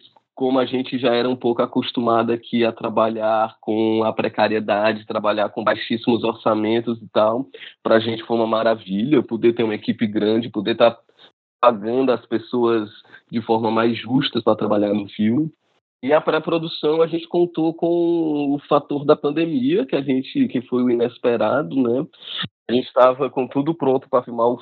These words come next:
filme, era, era pra gente filmar o filme no meio de dois mil e vinte, já estava tudo certo, estávamos já em pré-produção, já estávamos, é, em busca da atriz do filme, já tínhamos começado um, uns testes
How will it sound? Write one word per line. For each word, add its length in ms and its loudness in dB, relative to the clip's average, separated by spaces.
filme, 580 2
era, 960 0
era 140 4
pra 160 2
gente 220 -4
filmar 260 2
o 80 0
filme 240 -4
no 140 0
meio 320 0
de 100 -8
dois 220 -2
mil 180 0
e 60 -4
vinte, 640 -2
já 60 -4
estava 320 2
tudo 200 -4
certo, 380 -2
estávamos 500 0
já 100 2
em 60 0
pré-produção, 800 -2
já 80 0
estávamos, 640 -2
é, 500 0
em 100 -2
busca 360 -2
da 140 4
atriz 460 -2
do 140 -4
filme, 300 -2
já 100 4
tínhamos 300 -2
começado 800 -2
um, 440 2
uns 200 0
testes 580 -2